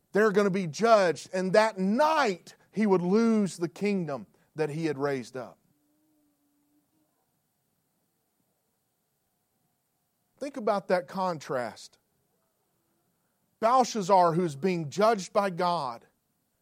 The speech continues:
is fulfilling his own lust, even with the things of God. Whereas Daniel, the man of God, who sees and understands and hears the voice of God, has no desire for the position,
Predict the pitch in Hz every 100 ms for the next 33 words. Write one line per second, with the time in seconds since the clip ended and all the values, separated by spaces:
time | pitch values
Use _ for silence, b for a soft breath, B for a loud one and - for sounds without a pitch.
0 | _ _ _ _ 170 - 151 220 208 175
1 | 170 165 214 233 214 190 202 170 131 -
2 | - - _ _ _ _ _ _ _ _
3 | _ 196 202 185 180 165 147 - 214 190
4 | 123 127 117 104 - _ _ _ _ _
5 | _ _ _ _ _ _ _ _ - 180
6 | 175 131 139 214 240 226 185 160 160 160
7 | 175 233 262 233 151 147 139 104 101 -
8 | _ _ _ _ _ _ _ _ 196 -
9 | - 269 277 226 226 226 233 202 - 254
10 | 240 240 190 196 170 254 254 233 175 196
11 | 190 202 185 180 143 135 117 98 - _
12 | _ _ _ _ b b b - 185 139
13 | 156 202 226 208 175 196 202 202 175 185
14 | 165 151 165 135 208 226 226 214